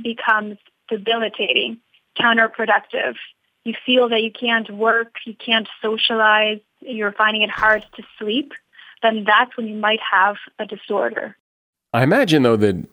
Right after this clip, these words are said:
Speaker 2: there are many people who don't necessarily have a diagnosable anxiety disorder, but who have times in their life when anxiety becomes a problem, when they're really worried, when they're really having trouble focusing.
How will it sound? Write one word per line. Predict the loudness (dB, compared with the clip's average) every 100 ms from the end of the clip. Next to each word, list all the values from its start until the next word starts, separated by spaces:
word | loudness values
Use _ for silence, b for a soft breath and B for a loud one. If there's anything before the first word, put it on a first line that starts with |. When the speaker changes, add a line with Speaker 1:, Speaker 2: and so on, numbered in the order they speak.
| _ _
Speaker 2:
there | -16 -6 0 2
are | 4
many | 4 4 2
people | 2 2 2 0 2
who | 2
don't | 2 2 2
necessarily | 2 0 0 0 2 4 2
have | 2 0 2
a | 0 0
diagnosable | 0 2 2 2 0 2 2 2 0 2 2 2 2
anxiety | 0 0 0 2 2 2 2 0
disorder, | 0 0 2 2 2 0 -2 B B B B
but | -2 0
who | 2
have | 2 0
times | 2 2 2 2
in | 4
their | 4 4
life | 2 2 -2 -10 -6
when | 2 4 4 2
anxiety | 2 2 2 4 4 2 2
becomes | 0 2 0 0
a | -2
problem, | 2 2 2 0 -4
when | -2 0
they're | 0 0
really | 0 2 4 4 2
worried, | 4 4 4 2 2
when | 0
they're | 0 0
really | 2 4 2 2
having | 0 0
trouble | 0 0 0 -2
focusing. | 0 0 2 0 2 0 0